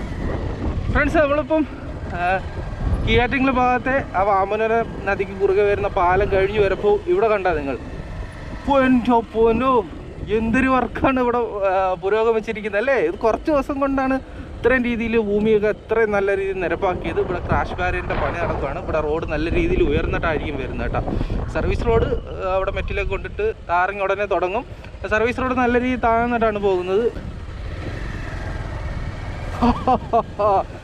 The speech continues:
ആറ്റിങ്ങൽ bypass അതിവേഗം പണികൾ പുരോഗമിക്കുകയാണ്. നമ്മൾ നേരെ ചെല്ലുന്നത് കൊല്ലമ്പുഴയാണ്. ആ ഭാഗത്തെ കാഴ്ചകളാണ് നമ്മൾ കാണുന്നത്. സർവീസ് റോഡിൻ്റെ പണിയും ഇതേപോലെ തറ നിരപ്പാക്കുന്ന പണി നടന്നുകൊണ്ടിരിക്കുകയാണ്. കുറച്ച് ഭാഗം മെറ്റിലൊക്കെ ഇട്ട് ഉറപ്പിച്ചിട്ടുണ്ട്.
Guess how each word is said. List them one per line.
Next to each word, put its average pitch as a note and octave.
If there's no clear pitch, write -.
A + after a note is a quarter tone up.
ആറ്റിങ്ങൽ G3
bypass G3
അതിവേഗം F#3
പണികൾ F#3
പുരോഗമിക്കുകയാണ്. F#3
നമ്മൾ G#3
നേരെ C4
ചെല്ലുന്നത് B3+
കൊല്ലമ്പുഴയാണ്. A#3
ആ G3
ഭാഗത്തെ B3
കാഴ്ചകളാണ് A3+
നമ്മൾ A3
കാണുന്നത്. G3
സർവീസ് F#3+
റോഡിൻ്റെ G#3+
പണിയും G#3
ഇതേപോലെ F#3
തറ E3+
നിരപ്പാക്കുന്ന F#3
പണി F#3+
നടന്നുകൊണ്ടിരിക്കുകയാണ്. F3
കുറച്ച് G#3
ഭാഗം G#3+
മെറ്റിലൊക്കെ G#3+
ഇട്ട് G#3
ഉറപ്പിച്ചിട്ടുണ്ട്. F#3+